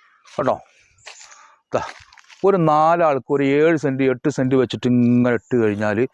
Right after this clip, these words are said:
നല്ല വീടുകൾ വെച്ചിട്ട് ഒരുമ ഉണ്ടെങ്കിൽ, നാലഞ്ചാൾ ഏട്ടനഞ്ചന്മാർ ഉണ്ടായിട്ട് കാര്യമില്ല, ഒരുമ, ഒരുമ ഉണ്ടെങ്കിൽ അടക്കുള്ളൂ അല്ലേ. ഒരുമ ഉണ്ടെങ്കിൽ ഒലക്കമീൻ കിടക്കാമല്ലോ. അല്ലെങ്കിൽ സഹോദരിമാർ, ജ്യേഷ്ഠത,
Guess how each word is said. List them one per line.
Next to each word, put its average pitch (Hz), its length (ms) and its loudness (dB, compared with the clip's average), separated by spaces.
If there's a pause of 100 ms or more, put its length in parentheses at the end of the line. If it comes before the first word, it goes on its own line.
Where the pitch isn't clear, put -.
(300)
നല്ല 117 380 0 (100)
വീടുകൾ 107 420 2
വെച്ചിട്ട് 107 260 -2 (360)
ഒരുമ 156 340 2
ഉണ്ടെങ്കിൽ, 120 260 -4 (100)
നാലഞ്ചാൾ 131 320 -2 (120)
ഏട്ടനഞ്ചന്മാർ 151 420 -2
ഉണ്ടായിട്ട് 143 280 -2
കാര്യമില്ല, 127 260 0
ഒരുമ, 131 340 -2
ഒരുമ 165 200 0
ഉണ്ടെങ്കിൽ 165 260 0
അടക്കുള്ളൂ 120 280 -4
അല്ലേ. 101 120 -6 (480)
ഒരുമ 160 240 2
ഉണ്ടെങ്കിൽ 175 240 -2
ഒലക്കമീൻ 156 360 -2
കിടക്കാമല്ലോ. 101 300 -4 (500)
അല്ലെങ്കിൽ 185 300 2
സഹോദരിമാർ, 147 640 0
ജ്യേഷ്ഠത, 143 380 -2